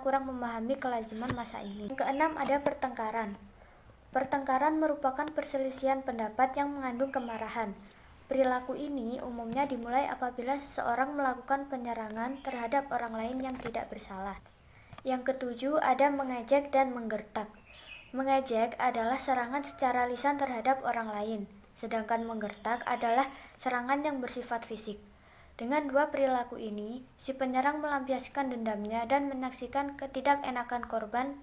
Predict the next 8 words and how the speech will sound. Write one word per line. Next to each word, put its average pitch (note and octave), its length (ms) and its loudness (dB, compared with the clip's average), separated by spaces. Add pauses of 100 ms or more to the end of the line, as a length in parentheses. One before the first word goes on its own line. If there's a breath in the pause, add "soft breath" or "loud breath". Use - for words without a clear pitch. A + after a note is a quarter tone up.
(140)
akibat B3+ 480 -4
perilakunya. G#3 720 -6 (160)
Yang C4+ 320 2
kedelapan, B3 480 4
ada C#4 320 2
perilaku B3+ 480 2
sok - 240 -2
kuasa. G#3+ 480 -4